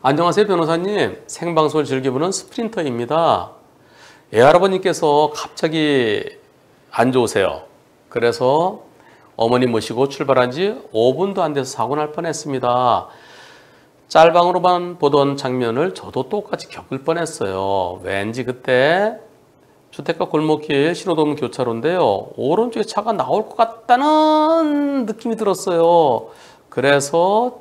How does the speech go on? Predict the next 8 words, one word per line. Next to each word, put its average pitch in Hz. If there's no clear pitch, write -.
제 208
차는요, 220
삼십 220
도로에서 196
이십오 165
정도로 156
가고 127
있었습니다. 135